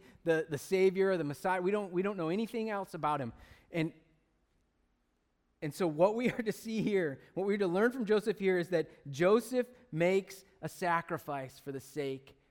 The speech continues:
of Jesus. Joseph listens to what God has told him, and he obeys. It's obedience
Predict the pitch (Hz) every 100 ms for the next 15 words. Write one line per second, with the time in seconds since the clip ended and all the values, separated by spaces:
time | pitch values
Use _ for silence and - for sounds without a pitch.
0 | _ 127 110 104 98 104 - _ _ -
1 | 127 160 170 156 139 131 143 190 202 226
2 | 240 262 - _ _ 165 165 143 156 165
3 | 170 151 - 160 175 190 208 233 220 _
4 | _ - 170 165 160 147 139 117 135 120
5 | 98 - - - _ _ _ 139 - -
6 | 151 131 185 196 156 107 - -